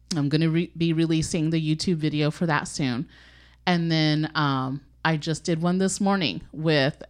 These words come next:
Alex Lane out of U K. So I'm gonna,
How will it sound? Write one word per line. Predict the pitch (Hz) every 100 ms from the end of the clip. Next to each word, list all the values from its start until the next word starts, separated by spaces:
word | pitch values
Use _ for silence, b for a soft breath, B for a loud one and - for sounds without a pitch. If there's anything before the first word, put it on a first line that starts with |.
| -
Alex | 151 156 160 - -
Lane | 151 151 127 78 - b -
out | 143 143
of |
U | 135 139
K. | - 123 - b b b b b
So | - 160 143
I'm | 131 156
gonna, | 160